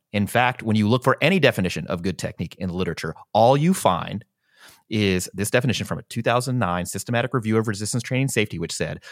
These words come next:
"Proper technique includes performing the exercise with the correct speed and resistance in the appropriate plane of movement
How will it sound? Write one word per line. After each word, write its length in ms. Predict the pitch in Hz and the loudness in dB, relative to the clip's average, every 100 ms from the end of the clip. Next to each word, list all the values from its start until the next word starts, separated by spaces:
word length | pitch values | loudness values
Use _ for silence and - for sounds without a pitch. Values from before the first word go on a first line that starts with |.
| - | -20
"Proper 340 | - 92 92 131 | -2 0 2 2
technique 440 | - 147 110 95 | 2 0 0 -2
includes 320 | 95 - 90 | -4 -6 -6
performing 440 | - 80 - 90 113 | -6 -8 -4 -2 0
the 140 | 117 | -2
exercise 640 | 87 - 90 85 80 82 | -4 -6 -4 -4 -4 -6
with 100 | 85 | -10
the 60 | - | -10
correct 300 | - 82 - | -8 -8 -8
speed 400 | - 98 110 131 | -8 -2 -2 0
and 160 | 117 123 | 0 0
resistance 520 | 120 101 - 90 85 | 0 -2 -4 -6 -6
in 120 | 98 | -8
the 80 | 82 | -10
appropriate 460 | - 101 110 113 - | -6 -6 -4 -6 -6
plane 280 | 98 110 | -2 0
of 120 | 131 113 | 0 0
movement 420 | 120 101 82 | 0 0 -4